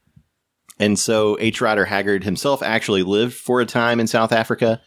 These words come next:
so he knows sort of what this place is like. And I think he does a really great job of, of evoking certain imagery. You know, I've never been to, uh, anywhere in Africa, but certainly when you read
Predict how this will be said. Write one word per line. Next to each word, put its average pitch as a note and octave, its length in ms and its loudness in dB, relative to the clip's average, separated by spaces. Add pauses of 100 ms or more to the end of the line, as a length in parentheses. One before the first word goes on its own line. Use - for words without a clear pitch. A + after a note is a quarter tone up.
(260)
so A2 180 0
he G#2 300 0
knows F#2+ 840 0 (240)
sort G2+ 240 0
of F#2 180 0
what G2 340 -4
this F2+ 120 -2
place F2+ 280 0
is E2+ 120 -6
like. B2+ 400 0 (340)
And G#2 540 -2
I A2 80 0
think - 440 -6 (300)
he C3+ 220 -2
does C3 140 0
a A2 60 2
really A2+ 220 2
great F#2+ 220 0
job F#2+ 240 2
of, E2+ 260 -2
of F2+ 280 0
evoking F#2+ 640 0 (280)
certain F#2+ 340 0
imagery. G2+ 600 0
You G#2+ 100 -2
know, G#2 120 2
I've G#2 180 0
never G2 200 2
been F2+ 340 0
to, F#2 380 0 (240)
uh, G2 200 0
anywhere F#2+ 420 2
in E2+ 80 2
Africa, C#2+ 480 -4 (320)
but F#2+ 380 -2 (260)
certainly G#2+ 440 0
when G2+ 140 2
you F#2 120 0
read G2 500 0